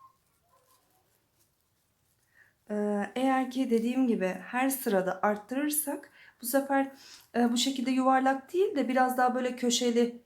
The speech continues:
ilerliyor. Onun için, e, bu bir sıra arttırma, bir sırada düz yapıyorum. Yani bitimine kadar, bitene kadar.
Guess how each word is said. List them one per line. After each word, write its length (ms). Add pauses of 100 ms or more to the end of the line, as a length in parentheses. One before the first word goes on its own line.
(280)
ilerliyor. 540
Onun 220
için, 420 (420)
e, 40 (460)
bu 320 (880)
bir 180
sıra 360
arttırma, 600
bir 60
sırada 380 (400)
düz 240
yapıyorum. 500
Yani 300
bitimine 480
kadar, 520
bitene 380
kadar. 360